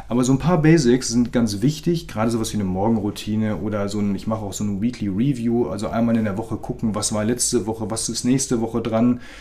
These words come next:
um so ein bisschen Grundstruktur reinzubekommen, ohne dass das jetzt alles so einzementiert ist und unbeweglich ist. Darum geht's nicht, sondern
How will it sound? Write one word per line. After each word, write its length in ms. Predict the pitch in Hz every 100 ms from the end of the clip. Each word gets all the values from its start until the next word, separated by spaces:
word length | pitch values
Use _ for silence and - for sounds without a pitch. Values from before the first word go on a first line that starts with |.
| - -
um 120 | 127
so 120 | 127 139
ein 100 | 113
bisschen 400 | 175 - 151 117
Grundstruktur 680 | 123 175 - 113 - 110 92
reinzubekommen, 840 | 95 92 87 90 - 104 123 147 - - -
ohne 260 | 135 160 131
dass 160 | 110
das 140 | 107 113
jetzt 160 | 107
alles 280 | - 117 120
so 280 | 107 98 -
einzementiert 920 | 92 135 - 107 90 85 - 107 113
ist 160 | 98
und 180 | 78 85
unbeweglich 640 | 143 165 113 101 90 82 85
ist. 140 | 85
Darum 220 | 135 143
geht's 260 | 123 123 -
nicht, 220 | 76 73
sondern 340 | 117 120 123